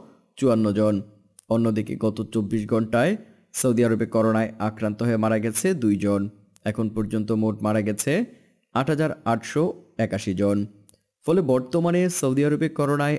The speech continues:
আক্রান্ত রোগী আছে আট হাজার দুইশো সতেরো জন। আর এদের মধ্য থেকে নব্বই জনের অবস্থা আশঙ্কাজনক।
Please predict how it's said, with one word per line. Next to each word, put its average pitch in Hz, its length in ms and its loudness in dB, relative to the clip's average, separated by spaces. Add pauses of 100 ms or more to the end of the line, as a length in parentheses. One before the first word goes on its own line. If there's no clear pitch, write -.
(100)
আক্রান্ত 117 440 -2
রোগী 110 280 -2 (100)
আছে 107 320 -2 (640)
আট 127 160 0
হাজার 151 200 0
দুইশো 135 300 -2
সতেরো 104 420 -2
জন। 101 220 2 (420)
আর 104 180 2 (140)
এদের 107 260 0
মধ্য 104 280 0
থেকে 117 360 -2 (680)
নব্বই 160 460 2
জনের 180 320 2 (100)
অবস্থা 135 400 0 (160)
আশঙ্কাজনক। 131 800 0